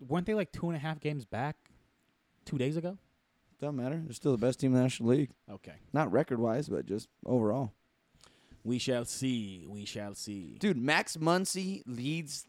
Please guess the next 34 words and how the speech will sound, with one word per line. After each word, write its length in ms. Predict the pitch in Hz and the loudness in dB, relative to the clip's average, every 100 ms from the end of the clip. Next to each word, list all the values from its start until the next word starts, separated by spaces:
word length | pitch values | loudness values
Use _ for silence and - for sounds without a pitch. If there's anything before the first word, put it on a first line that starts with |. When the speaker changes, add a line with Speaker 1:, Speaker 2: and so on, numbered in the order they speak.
| - | 4
Speaker 2:
the 140 | 156 | 6
Dodgers 640 | 123 131 131 135 151 156 | 6 6 6 6 4 4
in 180 | 143 139 | 2 0
home 460 | 113 110 135 131 127 | 0 2 2 2 4
runs. 540 | 120 113 98 - - _ _ - - | 4 2 -4 -10 -20 _ _ -10 0
We 100 | 147 | 6
might 200 | 190 214 | 8 10
have, 220 | 214 226 220 | 12 10 12
like, 300 | 226 196 - | 12 12 6
Speaker 1:
<laughs> 60 | 185 | 6
Speaker 2:
eight 360 | 156 170 135 135 | 8 8 6 12
dudes 540 | 160 143 135 110 - - - | 12 12 12 10 0 -16 -2
with 280 | 135 135 - - | 6 6 6 6
over 260 | 135 147 143 | 10 10 10
twenty 260 | - 143 135 | 6 4 6
home 200 | 139 131 | 8 6
runs 180 | 127 104 | 4 2
this 160 | 104 | -2
year. 160 | - - _ _ - | -4 -8 _ _ -4
Speaker 1:
That's 200 | 156 175 | -2 -2
insane. 480 | 156 185 185 107 - | 0 0 0 -2 -6
But 120 | 120 | -8
can 180 | - 123 | -8 -4
you 60 | 135 | 2
Speaker 2:
And 80 | 143 | 4
Speaker 1:
win 40 | |
Speaker 2:
Max 260 | 151 175 120 | 4 2 2
Speaker 1:
the 60 | |
Speaker 2:
Muncy 200 | 170 202 | 2 6
was 120 | 180 | 4
a 40 | 120 | 4
Speaker 1:
World 100 | - | -2
Series? 260 | - 101 104 | -6 -6 -2
Speaker 2:
call-up. 880 | 139 113 123 123 117 110 104 73 - | 2 4 4 6 6 4 0 -4 -8